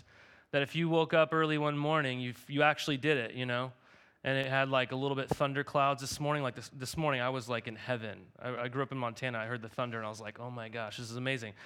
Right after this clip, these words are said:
So if you wake up on a morning like this and you get your favorite blanket, your favorite chair, your warm cup of coffee or tea or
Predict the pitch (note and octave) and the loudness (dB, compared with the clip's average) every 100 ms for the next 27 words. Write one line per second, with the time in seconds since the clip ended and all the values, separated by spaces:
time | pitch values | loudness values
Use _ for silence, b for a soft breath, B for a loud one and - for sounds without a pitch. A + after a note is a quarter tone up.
0 | B - E3+ F3+ G3 F#3+ F#3 F3+ F3 F3+ | B 0 2 6 6 6 6 6 6 4
1 | F3+ F3+ E3+ F3+ F3 E3+ D#3 D#3 D#3 D3 | 6 4 4 2 2 0 0 0 -2 0
2 | E3+ D#3 D3+ D3+ D#3+ D#3 D#3+ D#3 - B | 2 2 0 2 2 4 2 2 -4 B
3 | B B C3 - D#3+ D3+ - - E3 E3 | B B -4 2 2 2 0 4 6 6
4 | D#3 D3+ D3 D3+ D3 C3 D3+ C3+ - D3 | 4 2 2 2 2 -2 -4 -2 4 4
5 | C#3+ D#3+ B2+ A2 - D3+ D3+ D3 A#2 | 4 0 -2 -4 -4 0 0 0 -2